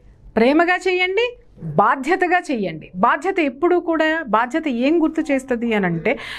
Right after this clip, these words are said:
లే-, మీరు ఆ, ఆ కుటుంబానికి దిక్కు, లేకపోతే మీరు మదర్ కాబట్టి మదర్ బాధ్యతగా ఉండాలి. ఆ బాధ్యత ఎంతసేపు మీకు తీసుకోకండి. "వాళ్ళు చూడలేదు, నన్ను పట్టించుకోలేదు, నన్నెవరూ వినట్లేదు,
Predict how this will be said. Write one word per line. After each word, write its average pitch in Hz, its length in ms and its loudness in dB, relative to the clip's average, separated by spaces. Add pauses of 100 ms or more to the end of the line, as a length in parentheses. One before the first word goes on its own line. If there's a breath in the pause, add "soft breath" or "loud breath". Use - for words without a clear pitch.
(140)
లే-, 220 340 4
మీరు 214 480 4
ఆ, 302 360 2
ఆ 269 100 4
కుటుంబానికి 277 560 0
దిక్కు, 233 420 -2
లేకపోతే 294 480 0
మీరు 254 220 4
మదర్ 208 400 2
కాబట్టి 247 380 -2
మదర్ 247 280 0
బాధ్యతగా 269 540 -2
ఉండాలి. 165 380 -2 (880 loud breath)
ఆ 277 80 4
బాధ్యత 277 420 0
ఎంతసేపు 370 460 0
మీకు 330 260 2
తీసుకోకండి. 359 560 0
"వాళ్ళు 226 260 2
చూడలేదు, 311 680 2
నన్ను 269 260 0
పట్టించుకోలేదు, 294 840 -2
నన్నెవరూ 294 440 2
వినట్లేదు, 302 640 0